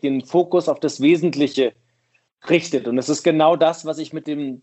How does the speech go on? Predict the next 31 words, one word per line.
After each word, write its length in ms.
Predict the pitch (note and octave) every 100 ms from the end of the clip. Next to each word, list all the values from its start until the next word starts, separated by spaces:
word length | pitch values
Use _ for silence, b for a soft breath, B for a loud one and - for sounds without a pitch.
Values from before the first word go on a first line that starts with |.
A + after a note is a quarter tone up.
| -
was 220 | C3 D3
ich 100 | D3
praktisch 320 | - D3 D#3+
eigentlich 220 | D#3 D3
auch 40 | C#3+
mit 120 | D#3
dem 120 | D#3
Fußball 460 | - F#3+ G3+ - C#3
meine, 380 | B2 A2+ A#2 A2
was, 140 | B2+
für 140 | D3
was 300 | C3+ C#3+ - - -
Fußball 500 | F#3 F#3+ - D#3 C3
gut 260 | C#3+ C#3+
ist. 220 | A#2+ -
Und, 240 | - A2+ A#2 G2+ A#2+
ähm, 220 | B2 A#2 B B B B _
das 140 | C3+
ist 160 | F#3 F#3
die 80 | G3
Fokussierung 640 | F#3 E3+ D#3 F#3+ G#3 G3+
auf 120 | F3
das 180 | - C3+
Wesentliche 560 | C#3+ F#3 G3 F#3 E3+ F3
und 240 | D3+ C3
da, 480 | C#3 C#3+ C#3+ B2 A#2+
das 200 | - C#3+
ist 160 | D3+ E3
eine 120 | D#3+
unglaubliche 480 | E3+ E3 E3 E3 D#3+
Sensibilität. 920 | D#3 D3+ D3+ C#3 C#3 C3+ F3+ B3